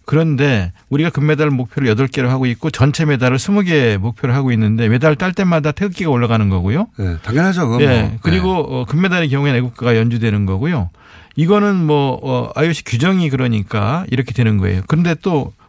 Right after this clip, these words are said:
Speaker 1: 오늘 아침, 어, 어제 저녁 방송에도 서울, 아, 뭐, 대한민국의 인공기 펄럭인다라고 하는데요.
Speaker 2: 네.
Speaker 1: 참가하는 구십오 개 국 모든 나라의 국기는 개항되는 겁니다.
Speaker 2: 당연한 겁니다. 그건 또.
Speaker 1: 우리가 평양에 가서 만약에 국제 행사를 한다고 그러면 태극기가 개항되는 거고 평양에 가서 메달을 따면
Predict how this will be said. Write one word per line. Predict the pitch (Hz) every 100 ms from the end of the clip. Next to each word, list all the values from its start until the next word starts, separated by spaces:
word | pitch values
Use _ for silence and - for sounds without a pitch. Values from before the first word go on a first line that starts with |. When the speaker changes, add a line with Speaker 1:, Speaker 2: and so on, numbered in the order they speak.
| -
Speaker 1:
오늘 | 147
아침, | 151 143 160 139 123 107
어, | -
어제 | 107 131 151
저녁 | 127 127 135
방송에도 | 135 123 113 117 104 - - - - -
서울, | - 202 190
아, | 180 - 131
뭐, | 120 143 113
대한민국의 | - 151 170 160 151 143
인공기 | 175 190 170
펄럭인다라고 | 135 165 151 131 113 107 110 104
하는데요. | 147 139 123 170 98
Speaker 2:
네. | 101 90 78 - - - _ _ _ - - -
Speaker 1:
참가하는 | - 233 247 208 202 208
구십오 | - 165 - 196 156 143
개 | 170 190
국 | 165 147 123 107
모든 | 131 175 175 190 180 170
나라의 | 135 135 139
국기는 | 135 - 139
개항되는 | 104 123 120 107 95
겁니다. | 90 90 87 82 -
Speaker 2:
당연한 | 117 170 220
겁니다. | 185 117
그건 | 98 104
또. |
Speaker 1:
우리가 | 139 196 202 214
평양에 | - 240 247 233
가서 | 185 160 143 165
만약에 | 143 143 139 139 131
국제 | - 135
행사를 | 170 151 143
한다고 | 143 131
그러면 | 123 151 170
태극기가 | 220 226 - 180 160
개항되는 | - 127 127 120 117
거고 | 113
평양에 | 90 220 214
가서 | 190 165 165
메달을 | 135 147 156
따면 | 143 156 170